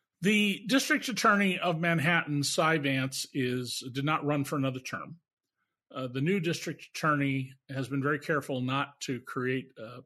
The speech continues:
prejudicial complaint opportunity for Donald, but I think it's pretty clear he will pers-, continue to pursue the case. Uh, Donald spent years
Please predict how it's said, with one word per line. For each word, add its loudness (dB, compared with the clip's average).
prejudicial -2
complaint -4
opportunity -6
for -8
Donald, -6
but 4
I 6
think 2
it's 0
pretty 0
clear 0
he 0
will 0
pers-, -6
continue -2
to -4
pursue -4
the -6
case. -10
Uh, -2
Donald 2
spent 0
years 0